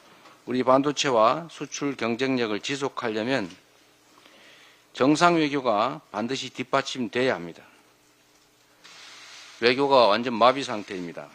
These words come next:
윤 대통령이 즉각 사퇴하지 않고 버티면 환율과 증권시장, 에이아이, 반도체 등 대한민국 국가 경쟁력에 돌이킬 수 없는 지장을 초래할 것입니다.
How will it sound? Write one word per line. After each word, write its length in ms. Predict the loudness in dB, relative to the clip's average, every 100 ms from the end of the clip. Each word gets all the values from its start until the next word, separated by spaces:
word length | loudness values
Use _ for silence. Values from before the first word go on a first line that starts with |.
| -20 _ _ _ -6
윤 140 | 0
대통령이 560 | 0 0 -2 -2 -2 -4
즉각 400 | -4 -2 0 0
사퇴하지 480 | 0 -6 -2 -2 -2
않고 240 | -6 -8
버티면 680 | -4 -4 -2 -2 -2 -6 -12 _ _ _ -20 -20 _
환율과 500 | -4 0 0 0 0
증권시장, 880 | -2 -2 -2 -4 -6 -6 -6 -12 -20 _ _ -20 _ _ _ _ _ _ _ _ -4
에이아이, 400 | 2 4 4 2
반도체 500 | -4 -2 -4 -6 -8
등 300 | -6 -6 -4
대한민국 580 | 2 2 4 0 -2 -6
국가 340 | -10 0 0
경쟁력에 760 | 2 -6 -4 -2 -4 -4 -8 -8
돌이킬 400 | -4 -2 -2 -6
수 140 | -4 -2
없는 180 | -2 -4
지장을 400 | -2 0 0 -4
초래할 380 | -8 -4 -2
것입니다. 480 | -2 -8 -12 -14 -16